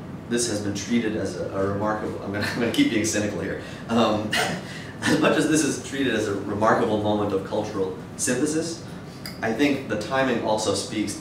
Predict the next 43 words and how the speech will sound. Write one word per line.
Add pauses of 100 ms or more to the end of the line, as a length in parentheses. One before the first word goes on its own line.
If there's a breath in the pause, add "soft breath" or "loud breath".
to (440)
the
pressures, (380)
the
political
pressures
that
Chinese
Muslims
were
feeling, (360)
right? (320)
Uh,
the
pressure
due
to
the
closures
of
the
borders, (360 loud breath)
uh,
the
pressures
due
to
the
Han
centrism
of
the
Ming, (320 loud breath)
um, (160)
even
though
the
Qing
is
not
Han,
of
course,